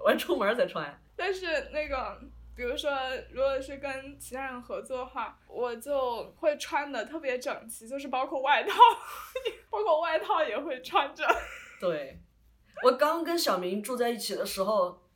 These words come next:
Speaker 1: 每次小明跟我打招呼，我都以为他要出门儿，我心想，“哎，这现在全程不是禁言吗？你咋还要出门儿呢？”我跟小明一个会面，我都有一种，我都，我都羞耻，我感觉我在裸奔，因为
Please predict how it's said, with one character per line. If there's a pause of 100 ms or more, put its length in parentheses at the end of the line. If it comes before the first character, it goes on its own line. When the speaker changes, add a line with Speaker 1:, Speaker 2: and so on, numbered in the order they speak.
(140)
Speaker 1:
每
次
小
明
跟
我
打
招
呼，
我
都
以
为
他
要
出
门
儿，
我
心
想 (720)
，“哎， (600)
这
现
在
全
程
不
是
禁
言
吗？ (220)
你
咋
还
要
出
门
儿
呢？” (600)
我
跟
小
明
一
个
会
面，
我
都
有
一
种， (260)
我
都， (200)
我
都
羞
耻， (560)
我
感
觉
我
在
裸
奔，
因
为